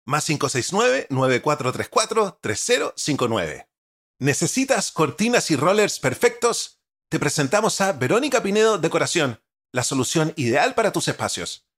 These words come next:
Verónica se reúne contigo, verifica medidas y te asesora personalmente en la elección de materiales, telas y estilos para encontrar la solución ideal en cortinaje.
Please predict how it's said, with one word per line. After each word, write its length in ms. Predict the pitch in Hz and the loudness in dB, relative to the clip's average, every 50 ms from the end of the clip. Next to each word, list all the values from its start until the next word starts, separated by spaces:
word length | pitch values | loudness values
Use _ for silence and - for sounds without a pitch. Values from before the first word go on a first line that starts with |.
| _ _ _ | _ _ _
Verónica 400 | - 127 127 156 160 170 - 170 | -2 0 2 2 2 2 2 0
se 140 | 131 - - | -2 -2 -2
reúne 260 | 117 123 131 135 127 | 0 0 2 2 2
contigo, 580 | 113 120 139 147 - 262 214 131 110 127 139 - | 0 0 -2 -2 -2 -2 0 0 0 0 0 0
verifica 400 | 110 107 113 - - 135 - 117 | -2 -2 -2 -2 -2 -2 -2 0
medidas 640 | 120 135 190 277 285 233 190 165 160 - - - _ - | 0 0 2 2 2 2 2 2 0 -4 -10 -12 _ -10
y 80 | 131 120 | -4 -2
te 80 | 127 | -2
asesora 420 | 107 - 120 - - 143 147 131 - | -2 -2 -2 -4 -2 -2 0 0 0
personalmente 880 | 127 107 - - 113 139 202 233 247 269 277 247 208 226 220 220 - | -2 -2 -2 -2 -2 -2 0 0 0 -2 -2 0 0 0 0 0 0
en 80 | 131 131 | 0 0
la 80 | 131 | 0
elección 400 | 123 117 110 - - - 151 147 | 0 0 0 -2 -2 -2 0 0
de 60 | 151 143 | 0 0
materiales, 580 | 131 113 104 104 95 139 175 180 175 135 - | 0 -2 -2 -2 0 0 2 2 0 -2 -2
telas 240 | - 147 143 123 110 | -2 0 0 0 -2
y 60 | 214 | -4
estilos 500 | 175 - - 247 247 233 220 - - - _ _ _ _ _ _ - | -6 -6 -6 -4 -2 -2 -2 -2 -4 -8 _ _ _ _ _ _ -4
para 220 | 139 143 151 - | -2 -2 -2 -2
encontrar 640 | - 139 131 - 127 120 110 101 - 147 151 156 147 | -2 -2 -2 -2 -2 -4 -4 -2 -2 0 0 0 0
la 240 | 139 131 131 135 - | 0 0 0 0 -2
solución 540 | - - 131 107 107 - - 151 143 143 147 | -4 -4 -4 -4 -4 -2 -2 -2 -2 -2 -4
ideal 460 | - 113 101 104 143 175 220 262 - - | -4 -2 0 2 2 2 0 0 -2 -4
en 120 | 156 135 | -4 -2
cortinaje. 680 | - 131 117 - 120 110 101 92 - - 92 85 - | -2 -2 -2 -2 -2 -4 -4 -4 -4 -8 -10 -12 -12